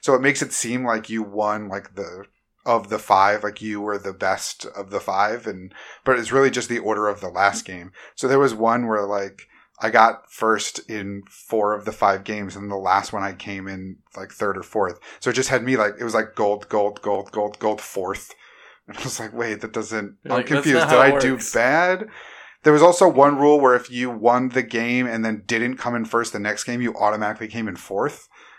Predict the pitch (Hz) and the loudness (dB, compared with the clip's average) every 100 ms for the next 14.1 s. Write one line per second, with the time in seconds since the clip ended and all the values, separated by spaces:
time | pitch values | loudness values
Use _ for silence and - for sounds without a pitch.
0 | - 117 120 143 117 82 104 208 262 - | -14 -8 -4 0 0 0 4 4 4 -2
1 | _ - 202 214 220 226 196 _ _ 214 | _ -4 2 4 4 0 -6 _ _ -4
2 | 240 127 101 117 165 165 117 101 98 98 | 0 2 2 0 -2 -2 -2 -4 -8 -8
3 | - 113 147 - 170 170 180 185 - 92 | -6 -6 -6 -4 -4 0 0 0 -6 -8
4 | 98 - - - - - 98 120 - 190 | -10 -14 -20 -20 -14 -6 -6 -6 -14 -6
5 | 127 120 95 101 - 113 117 139 113 117 | 0 0 0 -8 -2 0 2 0 4 2
6 | - 95 90 95 87 98 - - 101 95 | 2 -6 -6 -10 -10 -10 -14 -14 -12 -10
7 | 101 113 104 101 120 123 127 127 110 - | -6 -6 -4 0 2 2 0 -2 -8 -4
8 | 127 117 - - 135 120 127 120 - 120 | 6 6 6 2 4 4 -2 -4 -6 -6
9 | 120 120 117 _ - - - - _ - | -6 -12 -14 _ -20 -20 -20 -20 _ -14
10 | 104 104 101 101 104 104 113 113 110 104 | -8 -6 -6 -6 -8 -10 -8 -8 -8 -10
11 | - - 95 95 92 92 95 95 92 101 | -12 -10 -10 -10 -12 -14 -14 -14 -14 -16
12 | - - - _ _ _ - 120 113 165 | -18 -20 -20 _ _ _ -4 -4 2 2
13 | 170 - 113 113 110 101 92 92 92 90 | 2 -2 -2 0 -2 -8 -14 -16 -14 -12